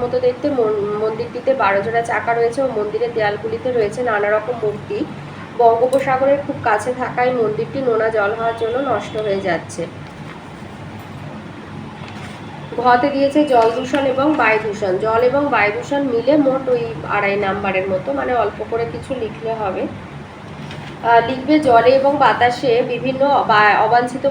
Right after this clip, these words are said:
পদার্থ যেমন রাসায়নিক জৈব পদার্থ মেশার ফলে যখন জল বা বাতাসের স্বাভাবিক গুণমান হ্রাস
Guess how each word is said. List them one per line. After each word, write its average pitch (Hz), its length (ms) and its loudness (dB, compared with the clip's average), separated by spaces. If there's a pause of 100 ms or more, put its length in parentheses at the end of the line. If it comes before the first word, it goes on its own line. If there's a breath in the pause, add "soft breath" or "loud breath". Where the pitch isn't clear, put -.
পদার্থ 233 380 2
যেমন 247 340 2
রাসায়নিক 247 540 0
জৈব 226 320 2
পদার্থ 233 340 0
মেশার 226 400 0
ফলে 247 180 0
যখন 254 440 0 (440 loud breath)
জল 233 220 6
বা 254 140 4
বাতাসের 226 460 2
স্বাভাবিক 247 500 -2
গুণমান 240 300 0
হ্রাস 226 300 0